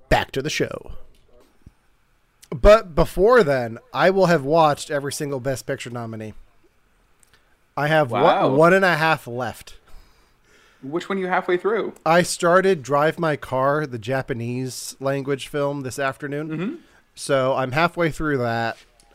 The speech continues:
Speaker 1: Uh, it, I just needed a break before the show that, like, I didn't want to just be, I, I was worried if I watched the whole thing in Japanese, I would come on here and start speaking Japanese. And I don't speak Japanese, so that would have been really
Speaker 2: <laughs>
Speaker 1: weird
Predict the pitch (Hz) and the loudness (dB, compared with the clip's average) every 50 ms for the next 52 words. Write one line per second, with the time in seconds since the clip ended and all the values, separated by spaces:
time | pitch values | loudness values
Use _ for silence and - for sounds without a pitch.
0 | - - 113 117 117 117 117 117 - 104 131 131 131 - _ _ _ _ _ _ | -10 -6 -6 -4 -4 -4 -4 -6 -6 -6 -6 -6 -6 -8 _ _ _ _ _ _
1 | _ _ _ _ _ _ _ _ - 80 - - 135 135 135 120 139 139 135 127 | _ _ _ _ _ _ _ _ -20 -16 -8 -8 -6 -6 -6 -6 -6 -6 -6 -6
2 | 127 117 117 98 - 113 117 113 - 117 - - 117 113 107 107 - 117 110 113 | -6 -8 -8 -8 -8 -8 -8 -8 -12 -18 -14 -12 -10 -10 -10 -10 -10 -8 -8 -6
3 | 113 113 110 104 - _ _ _ - 110 104 - - 113 113 120 117 113 107 113 | -6 -6 -8 -8 -10 _ _ _ -14 -14 -14 -12 -12 -12 -12 -10 -12 -10 -10 -10
4 | 107 104 101 107 - - 117 107 104 - _ _ _ _ - - - - 160 160 | -12 -12 -16 -18 -16 -14 -14 -14 -16 -18 _ _ _ _ -20 -20 -20 -20 -20 -12
5 | - - 165 196 202 214 214 196 170 160 185 196 190 175 185 156 139 151 151 - | -4 -2 0 2 6 6 6 6 6 6 4 2 4 4 2 4 4 2 0 0
6 | 156 131 156 160 143 - - 139 139 139 139 131 117 113 131 127 117 - 123 113 | -4 -2 -2 -2 -2 0 -2 -4 -2 -2 -4 -6 -6 -4 -4 -6 -4 -6 -8 -8
7 | 120 120 117 120 110 - 117 117 123 123 117 117 120 117 113 - 123 110 101 - | -8 -8 -8 -10 -12 -10 -12 -10 -8 -8 -8 -8 -10 -10 -10 -10 -12 -12 -12 -12
8 | 123 110 117 117 113 120 110 - - 113 113 117 123 117 - - - - - - | -12 -12 -10 -10 -8 -10 -10 -10 -12 -12 -10 -8 -10 -10 -12 -16 -20 -20 -20 -14
9 | - - 180 180 202 254 294 233 - - 226 240 185 - 165 147 - 147 135 165 | -2 0 4 6 6 6 6 4 2 2 -2 -2 0 2 2 2 2 0 -2 -2
10 | 185 151 117 101 - - - - 147 151 170 190 196 190 175 165 135 135 131 - | -2 -2 -2 -6 -10 -14 -10 -6 -2 -2 0 0 0 0 -2 -2 -2 -2 0 6
11 | - 180 185 180 165 190 185 139 143 139 175 165 | 6 6 6 6 8 8 8 8 8 6 6 4